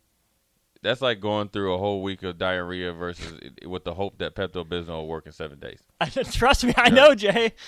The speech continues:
Speaker 2: You, you mentioned
Speaker 1: Yeah.
Speaker 2: Anthony Richardson, too.
Speaker 1: Right.
Speaker 2: I think he's
Speaker 1: Would
Speaker 2: going to be there.
Speaker 1: Would
Speaker 2: I
Speaker 1: you? Okay, let me ask you this. I don't mean to cut you off. Would you sleep better knowing,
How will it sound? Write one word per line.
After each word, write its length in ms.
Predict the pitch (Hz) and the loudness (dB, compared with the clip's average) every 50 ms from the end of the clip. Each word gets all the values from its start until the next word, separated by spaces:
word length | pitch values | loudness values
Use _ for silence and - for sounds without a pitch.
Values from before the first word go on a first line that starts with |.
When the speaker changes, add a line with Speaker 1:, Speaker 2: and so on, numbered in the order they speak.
| - - - - - - _ _ _ - - - - | -20 -20 -20 -20 -20 -20 _ _ _ -20 -20 -4 0
Speaker 2:
You, 140 | 220 254 | 2 2
you 280 | 254 226 247 254 240 240 | 2 2 0 -2 0 2
mentioned 300 | 269 311 403 - 269 254 | 2 2 4 2 2 4
Speaker 1:
Yeah. 60 | 240 | 4
Speaker 2:
Anthony 240 | 247 233 254 233 202 | 2 0 -2 -4 -4
Richardson, 540 | 185 202 196 - 190 175 - - 160 139 131 | -2 -2 -2 -2 -4 -6 -6 -8 -8 -8 -8
too. 220 | - - 113 - - - - _ _ _ | -8 -10 -10 -10 -14 -18 -20 _ _ _
Speaker 1:
Right. 240 | 104 104 98 80 - _ _ _ _ _ _ _ _ _ _ _ _ _ _ _ _ _ _ _ _ | -8 -6 -6 -8 -10 _ _ _ _ _ _ _ _ _ _ _ _ _ _ _ _ _ _ _ _
Speaker 2:
I 120 | - 180 175 | 0 0 0
think 260 | - - 208 240 247 | 0 0 -2 0 0
he's 100 | 277 262 | 0 -2
Speaker 1:
Would 100 | - - | 0 2
Speaker 2:
going 180 | 247 233 254 254 | 2 2 2 0
to 60 | 233 | -2
be 180 | 208 220 185 | -2 -2 0
there. 320 | 156 165 151 147 175 208 - - - - | 2 4 4 4 2 0 -4 -10 -12 -4
Speaker 1:
Would 160 | 107 131 175 | 0 2 2
Speaker 2:
I 60 | 180 | 2
Speaker 1:
you? 280 | 135 139 110 98 110 113 | 2 -2 -4 -4 -4 -4
Okay, 220 | 113 - 117 113 | -4 -2 -4 -2
let 120 | 104 110 107 | -2 -2 -2
me 100 | 110 110 | -2 -4
ask 160 | 104 107 - | -4 -6 -6
you 100 | - 110 | -8 -10
this. 160 | 101 87 - 90 | -10 -10 -12 -12
I 40 | |
don't 300 | 85 82 87 95 98 92 | -8 -6 -4 -4 -4 -4
mean 120 | 98 98 92 | -6 -8 -10
to 60 | 87 | -8
cut 220 | - 104 90 - - | -8 -10 -10 -6 -8
you 80 | 92 | -8
off. 120 | 76 69 - _ _ _ _ _ _ _ _ _ _ _ | -8 -8 -12 _ _ _ _ _ _ _ _ _ _ _
Would 180 | 80 95 95 87 | -10 -8 -8 -8
you 80 | 98 | -10
sleep 320 | 92 - 107 120 131 117 120 | -10 -8 -8 -8 -10 -6 -2
better 300 | 120 120 120 120 120 113 | 0 0 0 0 -2 -2
knowing, 460 | 110 107 107 104 92 82 67 57 | -4 -4 -4 -4 -6 -8 -12 -16